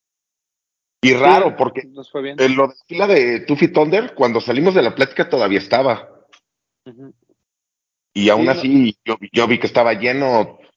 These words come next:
Speaker 1: todo, todos lo-, las sillas llenas, y además alrededor había mucha gente.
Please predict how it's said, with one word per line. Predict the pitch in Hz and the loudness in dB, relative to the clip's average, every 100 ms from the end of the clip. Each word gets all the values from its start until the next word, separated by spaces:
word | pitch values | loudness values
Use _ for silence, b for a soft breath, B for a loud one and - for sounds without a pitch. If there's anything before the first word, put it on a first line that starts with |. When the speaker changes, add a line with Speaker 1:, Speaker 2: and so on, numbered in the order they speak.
| _ | _
Speaker 1:
todo, | 117 131 113 | 0 0 -2
todos | - 139 143 | 0 0 0
lo-, | 117 98 92 87 | 0 0 0 0
las | 98 - | 0 0
sillas | 127 113 | -2 0
llenas, | 127 156 233 - - | -2 -4 -6 -10 -4
y | 107 | 0
además | 104 104 113 - | 2 2 -2 -2
alrededor | 101 95 95 117 143 | 0 0 2 2 2
había | 101 98 | 0 -4
mucha | 95 - | -6 -8
gente. | 98 - - | -8 -8 -18